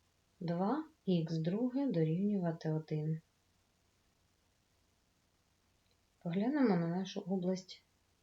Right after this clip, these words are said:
визначення або область допустимих значень.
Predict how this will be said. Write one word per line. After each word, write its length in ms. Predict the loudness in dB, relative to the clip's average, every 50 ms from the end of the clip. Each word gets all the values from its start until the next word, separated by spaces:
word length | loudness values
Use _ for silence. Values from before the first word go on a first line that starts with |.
| _ -4
визначення 640 | 0 0 0 2 2 0 -2 -2 -2 -2 -2 0 0
або 240 | -2 0 0 0 -2
область 260 | 0 0 0 -2 -2
допустимих 600 | -4 -6 -6 -8 -8 -4 -2 0 0 0 0 0
значень. 460 | 0 0 0 0 -2 -6 -8 -10 -10